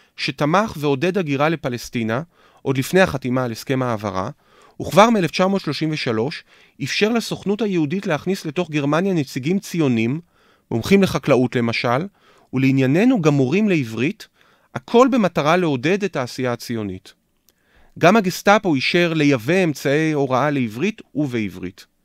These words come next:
אדולף אייכמן, המומחה הנאצי מטעם עצמו לענייני יהודים וציונות, ביקש באלף תשע מאות שלושים ושבע לשכור את שירותיו של מורה לעברית. הוא לא הצליח למצוא מורה ארי,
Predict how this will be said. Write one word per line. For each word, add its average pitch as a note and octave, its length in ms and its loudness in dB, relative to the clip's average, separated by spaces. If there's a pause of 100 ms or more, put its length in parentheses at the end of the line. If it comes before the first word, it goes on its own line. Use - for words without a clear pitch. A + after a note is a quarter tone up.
(520)
אדולף D3+ 320 -2
אייכמן, A#2+ 500 -4 (440)
המומחה D3 400 2
הנאצי G3 440 0
מטעם E3 380 0
עצמו F3+ 380 0
לענייני D3+ 560 2
יהודים D3 480 2
וציונות, D3 680 -2 (380)
ביקש G#3+ 400 2
באלף C3+ 180 -2
תשע E3+ 160 -2
מאות F#3 120 -4
שלושים E3 320 -4
ושבע E3+ 480 0 (380)
לשכור G#3 360 2
את G#3+ 60 0
שירותיו F#3 480 0
של E3 140 -2
מורה C3 260 2
לעברית. G#2 580 -4 (680)
הוא A#2+ 120 -4
לא E3 100 6
הצליח D#3 440 0
למצוא B2+ 300 -2
מורה G#2+ 480 0
ארי, G#2+ 220 -4